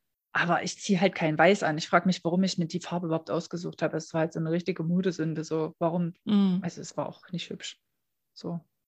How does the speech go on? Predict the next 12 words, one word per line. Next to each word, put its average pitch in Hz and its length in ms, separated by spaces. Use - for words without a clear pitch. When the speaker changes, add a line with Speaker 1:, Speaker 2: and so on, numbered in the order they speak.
Speaker 1:
insgesamt. 208 600
Ja, 160 140
mehr 175 180
Modesünden 196 640
habe 185 160
ich - 100
jetzt - 200
nicht 214 180
von 160 300
jetzt 160 380
und, 165 320
also 170 240